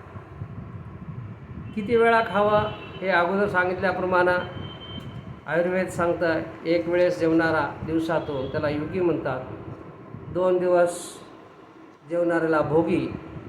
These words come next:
आणि तीन, दोन वेळेस जेवणाऱ्याला भोगी आणि तीन वेळेस जेवणाऱ्याला, अ, रोगी असं आयुर्वेद सांगतं. तर प्रत्येकाने आपल्या आपल्या प्रकृतीप्रमाणे,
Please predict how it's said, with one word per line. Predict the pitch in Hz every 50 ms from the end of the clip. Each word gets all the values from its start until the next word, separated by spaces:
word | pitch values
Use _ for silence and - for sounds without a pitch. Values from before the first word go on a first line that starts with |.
| - - -
आणि | 170 185 196 202 185
तीन, | - - - - - 214 233 226 220 214 - - - - - - - - - - - - - - - - - - - - - 151
दोन | 175 208 226 226
वेळेस | 226 226 226 226 208 185
जेवणाऱ्याला | 196 202 196 190 190 190 185 180 180 170
भोगी | 147 151 175 196 190 180 156 131 127 - - - - - - - - - - - - - - - - - -
आणि | 165 170 180 180 170
तीन | 160 165 - 220 233 226 220 208
वेळेस | 208 208 208 196 170
जेवणाऱ्याला, | 190 190 180 180 175 170 165 160 160 160 151 131 131 135 - - - - - - - - - - - - - - - - - -
अ, | 135 135 127 123 123 120 117 131
रोगी | 165 175 170 202 202
असं | 185 170 - 180 170 156
आयुर्वेद | 147 127 151 147 160 175 190 202 190
सांगतं. | - 202 170 160 160 165 175 175 180 - - - - - - - - - - - - - - - - - - - - - - - - - - - - - - - - - - - - - - - - -
तर | 180 185 180 180
प्रत्येकाने | 180 - 175 175 170 196 196 190 190 190 190 190 190
आपल्या | 185 175 170 175 196 190 190
आपल्या | 185 185 190 190 180
प्रकृतीप्रमाणे, | 175 - 180 180 185 185 180 180 185 175 - 180 185 185 180 180 185 185 190